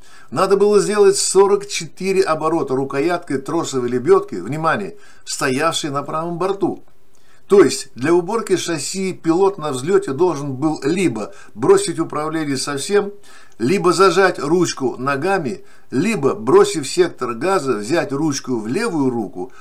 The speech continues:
а правой убирать шасси. Выпуск шасси был еще смешнее. Шасси выпускалось под действием собственного веса,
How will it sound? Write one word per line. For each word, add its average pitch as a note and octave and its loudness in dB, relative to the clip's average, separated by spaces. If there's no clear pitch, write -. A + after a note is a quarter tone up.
а A#2+ -4
правой F3 0
убирать D#3+ 0
шасси. D3 -8
Выпуск F#3+ 0
шасси E3 -4
был E3+ 2
еще F#3 -4
смешнее. C#3 -6
Шасси F3 -2
выпускалось F#3+ -2
под C3+ -2
действием E3+ -6
собственного D#3+ -2
веса, B2+ 2